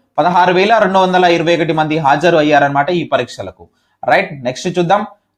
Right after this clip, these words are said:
గ్రూప్ టూ వాయిదా యోచనలో సర్కార్ ఉంది. So, చూడండి, గ్రూప్ టూ వాయిదా యోచనలో సర్కార్. ఎందుకంటే డిఎస్సి పరీక్షలు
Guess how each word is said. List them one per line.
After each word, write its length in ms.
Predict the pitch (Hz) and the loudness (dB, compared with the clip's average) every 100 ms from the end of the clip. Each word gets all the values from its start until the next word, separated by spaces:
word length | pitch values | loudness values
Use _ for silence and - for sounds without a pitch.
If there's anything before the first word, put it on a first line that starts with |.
| 135 | -2
గ్రూప్ 300 | 233 285 277 | 0 0 0
టూ 60 | 302 | 2
వాయిదా 500 | 285 247 240 240 240 | 2 2 2 2 2
యోచనలో 840 | 208 220 - 214 202 240 - - _ | 2 0 0 0 2 2 0 -2 _
సర్కార్ 560 | - 214 233 233 262 214 | -4 -2 0 0 2 2
ఉంది. 340 | 156 113 101 - - | 0 -2 -8 -12 -14
So, 120 | 139 165 | -8 -6
చూడండి, 300 | 170 202 165 | -4 -4 -2
గ్రూప్ 220 | 180 196 | -4 -4
టూ 80 | 208 | -4
వాయిదా 500 | 190 170 175 175 147 - - _ | 0 2 2 2 0 -2 -16 _
యోచనలో 460 | 147 180 196 196 190 | -4 -4 -2 -2 -2
సర్కార్. 420 | 190 165 - 143 | 0 -2 0 0
ఎందుకంటే 440 | 151 180 185 175 156 | -2 -4 -2 -2 -2
డిఎస్సి 380 | 170 220 220 | 0 -2 -4
పరీక్షలు 580 | 220 196 190 208 190 151 | -4 -2 -2 -2 -2 -2